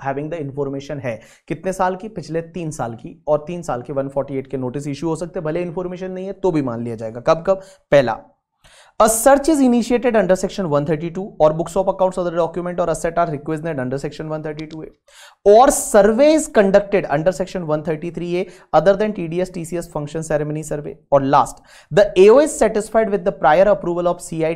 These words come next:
T or P C I T that any asset or books of accounts document seized or requisitioned in case of any other person belongs to, pertains to or information relates to the assessee, तो उस केस में ये मान लिया जाएगा कि भैया इन्फॉर्मेशन है पिछले तीन साल की और तीन साल के लिए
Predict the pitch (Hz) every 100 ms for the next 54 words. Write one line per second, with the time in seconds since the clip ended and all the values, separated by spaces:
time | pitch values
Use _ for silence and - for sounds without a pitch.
0 | 170 180 185 185 156 156 151 127 135 160
1 | 156 151 151 175 208 202 190 190 165 156
2 | 175 165 160 165 156 160 151 156 160 -
3 | 196 196 190 147 - 156 147 139 107 -
4 | - _ _ 180 190 208 214 190 170 190
5 | 165 180 214 196 165 - 165 131 117 156
6 | 180 214 226 220 196 156 151 196 202 220
7 | 196 156 151 151 160 165 160 170 131 131
8 | 151 151 - 135 143 - - - 143 135
9 | - 143 143 - _ 160 - 190 - 170
10 | - 147 - 151 139 147 185 190 196 185
11 | 165 175 196 - 143 120 151 139 127 135
12 | 131 131 131 151 180 - 147 143 160 156
13 | 156 156 135 127 - 156 143 165 170 135
14 | 120 127 120 151